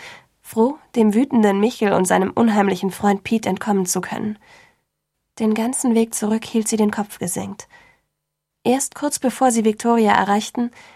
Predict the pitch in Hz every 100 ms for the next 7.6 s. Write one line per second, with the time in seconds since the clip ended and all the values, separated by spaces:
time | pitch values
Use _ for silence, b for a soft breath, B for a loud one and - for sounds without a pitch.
0 | B - 240 269 277 208 226 220 226 233
1 | 190 202 - - _ _ _ _ _ _
2 | _ _ _ _ _ 233 233 262 277 277
3 | 247 - - 254 233 214 208 214 214 185
4 | - 226 214 190 185 - 202 185 185 180
5 | 190 - B B - 214 233 240 254 269
6 | 262 240 226 214 208 - 180 165 175 170
7 | - 180 - - 214